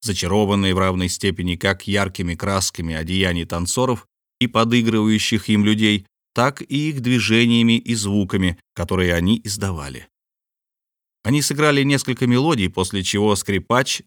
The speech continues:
обратился к толпе зрителей, протягивая свои инструменты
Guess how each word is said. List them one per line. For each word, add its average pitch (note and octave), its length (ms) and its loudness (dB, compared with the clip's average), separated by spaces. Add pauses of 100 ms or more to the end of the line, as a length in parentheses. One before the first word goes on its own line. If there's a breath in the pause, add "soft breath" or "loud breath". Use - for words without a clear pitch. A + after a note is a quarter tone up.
(120)
обратился C3 540 0
к - 60 -10
толпе C#3 360 2
зрителей, D3+ 520 0 (240)
протягивая A2 600 4
свои G#2 260 2
инструменты C3 720 0